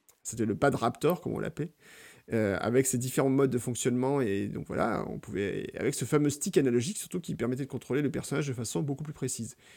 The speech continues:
Puisque au lieu de se dire, « Bah tiens, faut que j'appuie sur un bouton pour accélérer », bah là, en fait, on,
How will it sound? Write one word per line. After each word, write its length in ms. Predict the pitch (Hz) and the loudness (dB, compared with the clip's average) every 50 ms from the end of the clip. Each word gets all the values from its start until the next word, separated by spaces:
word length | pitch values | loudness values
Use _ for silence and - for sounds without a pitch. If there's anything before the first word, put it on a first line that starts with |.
| - - | -20 -16
Puisque 220 | - - - 139 131 - | -8 2 4 4 6 8
au 80 | 160 175 | 8 8
lieu 200 | 160 175 175 156 | 8 8 6 6
de 40 | |
se 120 | - - 143 | 4 2 0
dire, « 220 | 127 135 143 139 | 2 4 4 4
Bah 120 | 123 104 - | 4 4 2
tiens, 180 | - 165 165 | 2 2 0
faut 60 | - | 2
que 80 | 131 120 | 2 0
j'appuie 160 | 127 113 - | 0 0 0
sur 160 | 135 - 131 | 0 0 0
un 20 | 120 | 2
bouton 240 | 123 131 127 139 123 | 0 0 0 0 0
pour 160 | 113 113 98 | 0 -2 -4
accélérer », 540 | 95 - - 104 92 - 98 131 185 240 - - - - - - - | -2 -2 -2 -2 0 0 2 2 0 0 -2 -6 -20 -20 -20 -16 -6
bah 100 | - - | -2 2
là, 160 | - 110 147 180 | 4 6 6 6
en 60 | 156 | 6
fait, 220 | 151 165 160 - | 4 2 0 0
on, 180 | 123 120 120 | 0 0 0